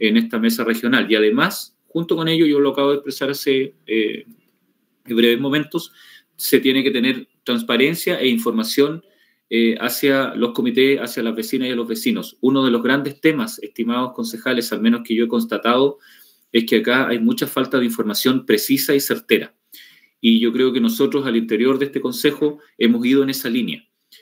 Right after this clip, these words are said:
Eh, por lo tanto, yo, eh, ese era el, es el espíritu de esta conversación, eh, es el espíritu de mantenernos permanentemente informados. Vamos a recoger la,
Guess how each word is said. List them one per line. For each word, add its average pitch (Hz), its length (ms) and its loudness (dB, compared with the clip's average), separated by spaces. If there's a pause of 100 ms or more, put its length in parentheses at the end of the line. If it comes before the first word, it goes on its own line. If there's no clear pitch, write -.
(100)
Eh, 101 360 2
por 113 100 4
lo 110 80 4
tanto, 127 280 0
yo, 120 580 2
eh, 101 300 2
ese 117 160 2
era 127 80 2
el, 113 300 -2
es - 400 -8
el 101 120 0
espíritu 151 440 2
de 156 60 2
esta 147 160 -6
conversación, 147 640 -2 (600)
eh, 110 300 2
es 110 180 0
el 113 100 2
espíritu 120 540 2
de 113 80 4
mantenernos 113 500 0
permanentemente 117 600 -2
informados. 143 520 0
Vamos 120 300 2
a 107 240 -2
recoger 101 440 -2
la, 135 480 0